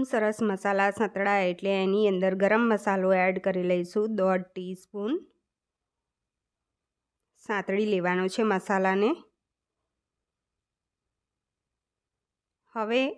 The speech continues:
અહીંયા આપણે મેશ કરેલું રીંગણ લઈ લઈશું. આને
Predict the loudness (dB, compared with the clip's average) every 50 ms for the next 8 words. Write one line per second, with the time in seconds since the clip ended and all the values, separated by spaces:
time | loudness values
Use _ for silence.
0 | -4 -2 0 0 2 2 4 4 2 2 -2 -6 -12 _ _ _ _ _ _ _
1 | -12 -12 -10 -6 -2 0 0 0 2 2 2 4 4 4 2 0 -4 -2 0 0
2 | 0 0 0 0 0 0 0 0 -2 -2 0 2 2 4 4 4 4 4 4 4
3 | 2 0 -4 -6 _ _ -10 -6 -6 -6 -4 -2 -2 -2 -4 -4 -4 -4 -4 -4
4 | -4 -8 _ _ _ _ _ _ _ _ _ _ _ _ _ _ _ _ _ _
5 | _ _ _ _ _ _ _ _ _ _ _ _ _ _ _ _ _ _ _ _
6 | _ _ _ _ _ _ _ _ _ _ _ _ _ _ _ _ _ _ _ _
7 | _ _ _ _ _ _ _ _ _ _ _ _ _ -10 -8 -4 -2 0